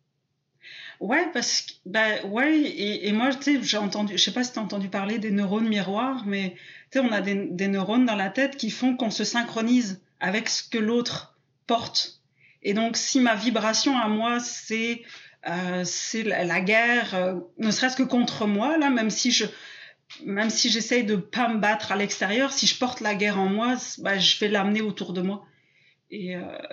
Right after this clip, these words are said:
et, et je trouve que, et ça, je le vois parce que je me, tu sais, c'est un peu comme je me dis, si jamais moi, je suis pas capable de reconnaître qui je suis, puis que je suis une personne aimable, et puis que je peux m'amener de la douceur, et cetera,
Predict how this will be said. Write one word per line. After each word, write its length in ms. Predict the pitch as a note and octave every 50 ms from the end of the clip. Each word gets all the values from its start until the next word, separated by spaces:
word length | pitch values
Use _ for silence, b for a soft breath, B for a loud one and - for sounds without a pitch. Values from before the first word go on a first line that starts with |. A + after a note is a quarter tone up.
| - - - - - _ _
et, 400 | D#3 F3+ F3 F3 E3 D#3+ - -
et 40 | F3
je 100 | E3+ -
trouve 240 | - - A#3+ A#3+ -
que, 240 | - A3 G#3 G3 G3 B B B B B B B B B B -
et 120 | - G3
ça, 220 | - - B3 C4
je 80 | C4 A#3+
le 100 | A3 A3+
vois 320 | G#3+ G3 G3+ A#3+ B3 B3+
parce 300 | B3+ A3 F#3 - - -
que 380 | - - A#3 A#3 A#3+ B3 B3+ B3+
je 200 | A#3 - - G3+
me, 460 | G3+ G3 G3 G3 G3 G3+ - - - _ _ _
tu 80 | - -
sais, 80 | A#3+ B3+
c'est 140 | B3 B3+
un 80 | A3 G3
peu 120 | - C#4
comme 200 | C#4 - A3+ G#3
je 100 | F#3+ F3+
me 220 | F3+ G3+ G3+ G3+ G3
dis, 220 | F3+ G3+ A#3+ B3+
si 300 | B3 - - - - G#3+
jamais 300 | G#3 G#3+ G#3 A3+ B3+ C4+
moi, 280 | C4 A#3+ A#3 A3+ A#3+ B3+
je 60 | A#3+
suis 140 | - - A3
pas 160 | - A3 A3
capable 380 | A3+ A3 G#3+ A3+ A3+ A#3 A3+ G3
de 100 | G#3+ G3+
reconnaître 800 | F3 - G#3+ - - G#3 G#3 G#3+ A3 A3+ A3+ - - - b b b b b b b b b b b b b _ _ _ _
qui 180 | - - B3 A#3+
je 140 | G#3+ A3 A3
suis, 300 | - - - B3 A#3+ A#3+
puis 120 | - G#3
que 40 | -
je 60 | -
suis 100 | - G#3+
une 100 | G#3+ G3+
personne 360 | G#3+ G3+ - - A3+ G#3+ G#3+
aimable, 420 | G#3 G3+ G3+ G#3 G#3+ G#3+ G3+ G#3+ G3+
et 60 | F#3+
puis 160 | E3 - G3
que 160 | F#3 - G3+ G3
je 200 | E3+ - - -
peux 80 | A3 G3+
m'amener 360 | G#3 G3+ G3 G3+ G#3+ A3 A3
de 60 | G#3
la 120 | G3 F#3
douceur, 380 | F3+ G3 G#3 - - A3+ A3 G#3
et 100 | G3+ G3+
cetera, 480 | - F#3+ F3 G3+ G3 F#3+ A3 B3+ B3